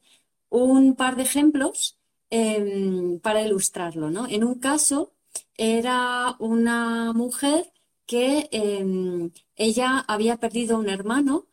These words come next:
con dieciocho años o así, más o menos tendrían, ¿no? Él, y creo que ella uno más o uno menos. Ella, em, tenía el pelo corto, era fuerte, de constitución fuerte, y había montado una empresa de construcción.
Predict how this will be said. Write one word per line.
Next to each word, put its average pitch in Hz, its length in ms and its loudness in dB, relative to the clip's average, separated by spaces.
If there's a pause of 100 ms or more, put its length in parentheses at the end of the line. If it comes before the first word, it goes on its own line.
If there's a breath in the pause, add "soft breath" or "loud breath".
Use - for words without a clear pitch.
(140)
con 190 420 0
dieciocho 208 540 -2
años 208 600 -2
o 180 60 -6
así, 180 320 -4
más 175 220 -8
o 190 40 -6
menos 180 300 -4
tendrían, 170 500 -4
¿no? 226 180 -6 (320 soft breath)
Él, 196 300 0
y 196 80 -2
creo 208 180 0
que 208 100 0 (220)
ella 208 160 2
uno 190 200 0
más 277 320 0
o 214 60 -2
uno 196 180 -2
menos. 175 460 -6 (1300 soft breath)
Ella, 311 320 4 (480)
em, 220 420 0
tenía 240 320 2
el 202 200 -2
pelo 302 220 4
corto, 233 540 -2 (540)
era 240 420 0
fuerte, 262 640 0
de 269 100 2
constitución 202 680 -2
fuerte, 247 500 -4
y 220 100 0
había 254 200 2
montado 277 380 2
una 240 120 -2
empresa 233 360 -2
de 226 100 -2
construcción. 190 960 -4